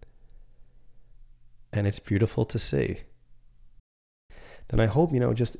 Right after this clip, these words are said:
in the sharing of this story, 'cause this has been some profound healing for me.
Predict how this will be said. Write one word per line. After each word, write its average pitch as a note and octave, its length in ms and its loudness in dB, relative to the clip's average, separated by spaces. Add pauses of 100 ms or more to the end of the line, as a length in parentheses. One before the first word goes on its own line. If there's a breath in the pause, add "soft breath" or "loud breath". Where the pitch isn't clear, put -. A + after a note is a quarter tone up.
in B2+ 220 8
the B2 80 8
sharing G#2 420 4
of G2 120 4
this G#2 120 0
story, G2 540 2 (880 loud breath)
'cause A2 120 2
this D3 160 4
has D#3+ 80 2
been C3+ 180 8
some A2+ 160 2
profound G2 580 0
healing G2 320 -4
for - 160 -10
me. D#2+ 240 -6